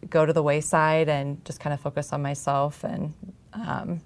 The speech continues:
you know, come back and, and feel recharged. And then lastly, for me, it's finding, um, different ways just to stay current on events. Um, I think with,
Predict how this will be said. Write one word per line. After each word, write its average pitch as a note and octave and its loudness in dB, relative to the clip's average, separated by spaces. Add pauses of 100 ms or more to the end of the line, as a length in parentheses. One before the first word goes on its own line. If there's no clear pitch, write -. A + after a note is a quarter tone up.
(200)
you D3+ -8
know, D3 -2
come D3+ -4
back C#3+ -2
and, C#3+ -6
and D#3 -4
feel C#3+ 0
recharged. C#3 -6 (640)
And G3 6
then F#3+ 6
lastly, F#3 6
for C4 0
me, B3+ 2 (200)
it's - 2
finding, E3+ 0
um, F3 -4 (280)
different G3+ 2
ways E3+ 2
just E3+ 0
to F3+ -4
stay D#3+ 0
current - -4
on D3+ 0
events. - -6 (420)
Um, D3+ -2
I D#3+ -6
think D#3+ -4
with, D3 -2